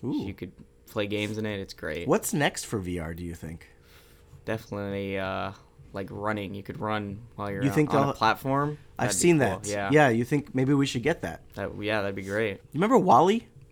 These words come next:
Speaker 2: I do, of course, remember Wall-E.
Speaker 1: You know, I have a Wall-E Lego actually sitting on my desk, if you've ever seen it.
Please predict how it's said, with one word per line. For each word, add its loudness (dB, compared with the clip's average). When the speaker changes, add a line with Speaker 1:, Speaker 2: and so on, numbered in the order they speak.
Speaker 2:
I -8
do, 0
of -8
course, -2
remember -2
Wall-E. -4
Speaker 1:
You 0
know, 8
I 8
have 6
a 8
Wall-E 8
Lego 6
actually -2
sitting -2
on 2
my 0
desk, 0
if -10
you've -2
ever -2
seen -4
it. -8